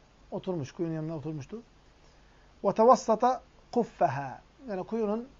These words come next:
çevresinde olan o duvar var ya, oraya oturmuştu diyor. Tam ortasına oturmuş. Yani tam onun ortasında.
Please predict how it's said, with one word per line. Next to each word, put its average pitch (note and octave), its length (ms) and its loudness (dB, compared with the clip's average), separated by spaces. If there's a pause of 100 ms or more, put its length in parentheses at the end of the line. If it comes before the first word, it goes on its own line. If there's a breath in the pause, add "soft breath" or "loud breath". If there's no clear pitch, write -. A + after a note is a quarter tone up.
çevresinde G3+ 480 -6
olan E3 220 -2
o E3 200 -8 (160)
duvar F3 200 2
var G#3 180 4
ya, B2+ 160 -6 (600)
oraya G3 260 4
oturmuştu D#3+ 580 -6
diyor. F#3+ 220 -8
Tam A3+ 160 -6
ortasına F#3+ 380 -2
oturmuş. C3 480 -10 (360)
Yani C3 180 -16
tam G3 180 -8
onun F#3+ 160 -8
ortasında. D#3 500 -8